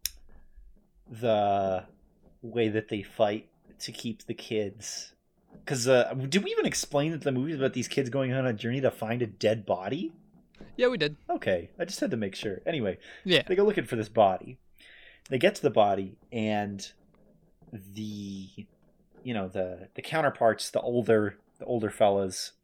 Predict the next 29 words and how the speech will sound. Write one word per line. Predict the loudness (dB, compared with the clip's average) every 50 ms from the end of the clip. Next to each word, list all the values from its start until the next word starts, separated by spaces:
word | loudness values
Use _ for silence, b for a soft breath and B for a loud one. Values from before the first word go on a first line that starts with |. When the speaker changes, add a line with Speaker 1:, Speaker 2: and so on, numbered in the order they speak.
| _
Speaker 1:
led | 2 4 4 4
by | 4 0 -2
Kiefer | -2 -6 -10 -8 -8 -10 -4
Sutherland | -2 -2 -2 0 -2 -2 -2 -2 -4 -4 -8 -12 -16 _ -10
and | -8 -8 -8 -8 -8 -10 -12 -14 B B B B B B B B B B B B B B B B B B B -20 -20 _ _ _ _ -20 -20 -20 -20 -20 _ _ _
his | -10 -6 -2 2 2 2 0 0
gang, | 0 2 4 4 4 2 0 0
basically | 0 0 0 0 -2 -8 -6 -6 -4
show | -4 0 2 4 4 4 4
up | 2 2 0 -4 -16 -20 -20 -20 _ -20 -20 -20 -20 _ -20 _ -20 -20 _ _ _ _ _ -20 -10 -8
at | -8 -8 -4
this | -6 -6 -4
kid's | -4 0 0 0 0 0 -2
body, | 6 8 10 12 12 10 10 6 2 -6 -12 -18 -20 _ _ _ -12 -8
and | -4 -2 0 0 0 0 -2 -4 -8 -16 -18 -20 _ -12 -8
the | 0
younger | 2 2 2 2 -2 -6
kids | -4 -4 -6 -6 -4
and | -8 -8
the | -8
older | -8 -8 -8 -10
kids, | -10 -8 -8 -8 -8 -8 -12 -10 -10 -12 -12 -16 _ _ _ _
you | -10
know, | -10 -10 -10 -12 -16 -18 _ _
have | -10 -6 -6 -6
a | 0
bit | 0 0 2
of | 2 2
a, | 2 4 4 2 0 -2 -4 -8 -10